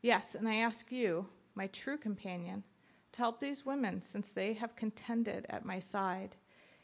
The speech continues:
in the cause of the gospel, along with Clement and the rest of my co-workers, whose names are in the book of life.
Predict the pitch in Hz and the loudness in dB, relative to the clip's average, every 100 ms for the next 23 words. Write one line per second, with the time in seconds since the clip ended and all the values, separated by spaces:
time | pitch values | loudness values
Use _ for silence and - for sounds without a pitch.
0 | _ - 208 208 - 196 214 240 233 247 | _ -2 -2 -2 0 2 2 0 -2 -2
1 | 196 202 190 - - - 208 _ _ _ | 0 -2 -4 -8 -6 -6 -8 _ _ _
2 | _ _ - 214 208 214 202 - - 214 | _ _ -6 0 2 2 0 -4 0 2
3 | 220 240 233 - - 220 196 196 - 226 | 4 2 0 -6 -2 0 2 0 0 0
4 | 226 233 202 190 180 190 185 196 - _ | 0 -2 -4 -4 -4 -4 -4 -6 -14 _
5 | _ _ _ _ _ 247 226 220 214 233 | _ _ _ _ _ -2 0 2 4 4
6 | 233 220 220 220 185 - 190 - - 208 | 4 2 4 2 0 -4 -6 -4 -4 -4
7 | - | -12